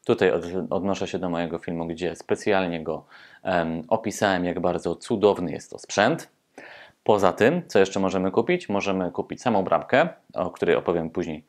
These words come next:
trochę więcej, rolety, em, i, e, różnego rodzaju urządzenia do sterowania właśnie,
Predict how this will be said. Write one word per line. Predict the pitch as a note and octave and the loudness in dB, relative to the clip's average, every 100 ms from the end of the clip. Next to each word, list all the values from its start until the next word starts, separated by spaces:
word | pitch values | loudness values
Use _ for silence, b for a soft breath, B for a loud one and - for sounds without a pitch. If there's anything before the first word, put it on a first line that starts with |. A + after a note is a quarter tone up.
| b b | b b
trochę | - D3 G2 | 2 4 2
więcej, | E2 D#2+ C#3+ E3+ - b b b A2+ | 0 -2 -2 -2 -6 b b b 4
rolety, | D#3+ A2 D#2 - F3 G#3 - _ _ B B B - | 6 6 2 6 6 4 -10 _ _ B B B -12
em, | A2+ A2+ A2+ A2 - | -6 -4 -2 -4 -6
i, | - D#3+ D#3+ D#3+ - | -2 0 2 0 0
e, | G2 G2+ G2 | 0 2 0
różnego | G#2+ B2+ A#2 | 0 0 4
rodzaju | A2 G2+ G#2 G2 | 4 6 4 4
urządzenia | F#2+ F#2 G2 | 0 0 0
do | F2 | 0
sterowania | - F#2 F2+ F2+ E2 | 0 2 4 2 0
właśnie, | C2 - - | -2 -6 -12